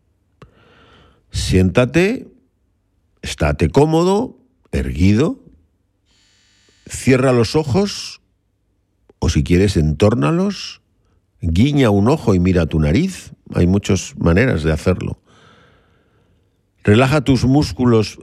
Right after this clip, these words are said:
fijando la atención en ellos por orden. Primero los pies, después los tobillos y así hasta la cara.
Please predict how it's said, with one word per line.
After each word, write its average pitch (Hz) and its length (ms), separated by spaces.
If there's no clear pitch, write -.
fijando 131 500
la 127 120
atención 135 680
en 104 160
ellos 143 560
por 101 180
orden. 65 560
Primero 80 400
los 76 220
pies, 190 600
después 71 480
los 69 220
tobillos 156 760
y 92 160
así 90 260
hasta 85 260
la 69 160
cara. - 400